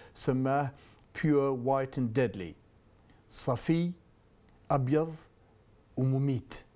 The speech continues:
هذا على السكر الأبيض. فالكتابات عليه موجودة كثيرة،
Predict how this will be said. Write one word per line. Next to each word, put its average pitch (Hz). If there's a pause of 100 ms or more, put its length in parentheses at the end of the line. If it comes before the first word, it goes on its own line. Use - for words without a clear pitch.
(100)
هذا 113
على 143
السكر 143
الأبيض. 107 (440)
فالكتابات 131
عليه 165
موجودة 156
كثيرة، 165